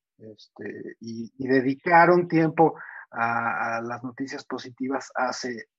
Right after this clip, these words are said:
hace una diferencia. Eh, el ejercicio, ¿no? El ejercicio es importante. Mm, lo platicábamos cuando estaba en el programa, que yo era una persona absolutamente sedentaria, y ahora sí hago ejercicio. Curiosamente, en la pandemia es la primera vez en mi vida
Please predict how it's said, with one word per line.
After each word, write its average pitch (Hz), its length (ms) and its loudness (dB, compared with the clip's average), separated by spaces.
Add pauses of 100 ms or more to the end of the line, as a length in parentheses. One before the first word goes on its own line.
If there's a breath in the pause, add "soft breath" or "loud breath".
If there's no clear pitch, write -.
hace 120 300 -4
una 117 160 -8
diferencia. 156 680 0 (1040 loud breath)
Eh, 156 920 2
el 180 140 6
ejercicio, 202 560 4 (560)
¿no? 160 240 -10
El 151 60 -4
ejercicio 139 380 -8
es 151 120 -12
importante. 143 640 -4
Mm, 123 300 -8
lo 123 120 -6
platicábamos 147 580 0
cuando 127 220 -4
estaba 135 240 0
en 139 80 0
el 139 120 -4
programa, 165 600 2
que 113 200 -10
yo 120 120 -8
era 123 200 -8
una 127 140 -8
persona 120 340 -16
absolutamente 117 580 -20
sedentaria, 135 680 -8
y 143 80 -2
ahora 165 240 4
sí 160 120 -2
hago 160 160 4
ejercicio. 160 460 -6
Curiosamente, 190 720 4
en 160 80 2
la 139 100 0
pandemia 165 540 2
es 160 100 -2
la 151 120 2
primera 156 340 2
vez 160 280 2
en 123 180 -12
mi 123 140 -18
vida 139 340 -8